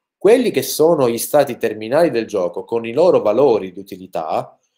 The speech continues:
vorrei che questi valori risalissero fino al sta-, allo stato in cui mi trovo. Cioè io voglio, io che sono in questo stato, mi piacerebbe avere una panoramica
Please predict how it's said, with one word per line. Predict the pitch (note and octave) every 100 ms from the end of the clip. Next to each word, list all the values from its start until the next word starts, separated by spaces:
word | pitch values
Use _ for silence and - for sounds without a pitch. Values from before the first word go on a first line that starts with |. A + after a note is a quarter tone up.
| _
vorrei | C#3+ A3 G#3 C#3
che | C3
questi | C3 G#3 - D3
valori | E3+ C#3+ G#2+ A2+
risalissero | A#2+ G3 - G#3 C#3 B2+ - F3 F#3+
fino | G3 A2+ A#2+ E3+ F3 _ _ -
al | B2+ D3+
sta-, | D#3 - C#3
allo | G#2 F#3+
stato | G#3+ - G#3 E3
in | D#3+
cui | C#3
mi | C#3 D#3
trovo. | F#2 D#2+ D#2+ E2+ _ _ _ _ _ _
Cioè | - E3+ B2+ -
io | F3+ C#3
voglio, | E3 C#3+ G#2+ G2+ F#2+ - _ _ _
io | A#2+ E3
che | D#3
sono | - C#3+ B2+
in |
questo | A2+ C#3 C3+
stato, | B2 - A2 G2 A2
mi | C3+
piacerebbe | D3 E3 F#3 D#3+ A#2 A#2+ -
avere | D3+ D#3+ B2+
una | A#2 B2 B2
panoramica | F#3+ F#3 C#3 D#3 G#2+ F#2+ - F#2+ G#2